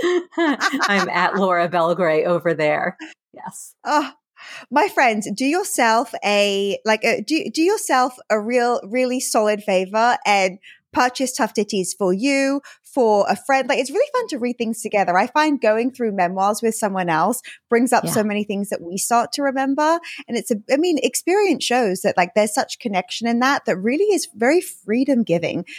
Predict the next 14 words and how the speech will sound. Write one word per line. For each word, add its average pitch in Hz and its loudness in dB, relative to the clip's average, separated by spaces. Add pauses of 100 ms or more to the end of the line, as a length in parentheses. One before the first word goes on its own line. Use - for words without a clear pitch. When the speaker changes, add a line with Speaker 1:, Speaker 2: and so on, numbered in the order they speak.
(120)
Speaker 2:
very 285 2
permission 233 0
giving. 170 -2
It's - -6
very 277 0
healthy 196 -2
for - 2
us. - -2 (240)
So 262 2
don't 339 -2
read 427 -4
this 508 -2
book 415 -6
alone. 247 0